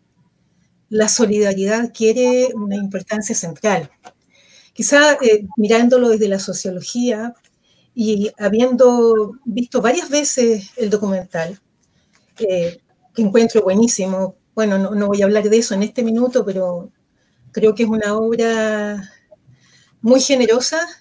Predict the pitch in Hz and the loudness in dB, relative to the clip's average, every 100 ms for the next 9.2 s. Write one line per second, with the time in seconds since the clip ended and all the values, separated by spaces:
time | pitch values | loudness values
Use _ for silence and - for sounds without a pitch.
0 | _ _ _ _ - 214 202 196 220 202 | _ _ _ _ -6 -4 -4 -4 -4 -4
1 | 208 247 240 - 214 202 220 254 226 165 | -4 -4 -4 -4 -2 -2 0 0 -2 -6
2 | 214 - _ - _ - - - - - | -10 -14 _ -20 _ -20 -20 -20 -20 -20
3 | - - - 220 233 226 226 240 247 254 | -20 -20 -6 -4 0 0 2 0 0 0
4 | 254 254 262 220 208 208 - 277 269 247 | 0 -2 -6 -6 -6 -4 -2 -2 -2 -2
5 | 202 214 208 - _ 220 202 208 185 180 | -4 -4 -8 -16 _ 0 0 -2 -2 -4
6 | 156 151 - _ _ _ _ _ - 240 | -4 -12 -16 _ _ _ _ _ 0 0
7 | 254 226 214 226 226 233 214 220 196 226 | 0 -6 -2 0 0 -2 -4 -6 -6 -4
8 | 202 208 220 247 233 220 226 233 233 233 | -6 -2 -2 0 -2 0 -2 -2 -4 -6
9 | 233 | -8